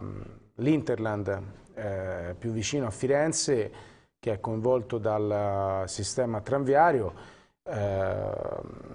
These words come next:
vede in qualche modo, eh, delle ottime prospettive. Lo studio di fattibilità che c'è stato a metà marzo serviva proprio per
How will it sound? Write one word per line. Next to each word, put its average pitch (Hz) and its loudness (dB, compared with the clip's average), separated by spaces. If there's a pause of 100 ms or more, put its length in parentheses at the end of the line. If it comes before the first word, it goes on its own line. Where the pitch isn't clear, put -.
vede 127 4
in 139 0
qualche 127 2
modo, 120 4
eh, 104 -2
delle 135 4
ottime 147 2
prospettive. 127 4
Lo 110 2
studio 143 2
di 131 4
fattibilità 127 0
che 123 -4
c'è - -4
stato 120 -2
a - 0
metà 117 0
marzo 135 2
serviva 120 0
proprio 120 -2
per 107 0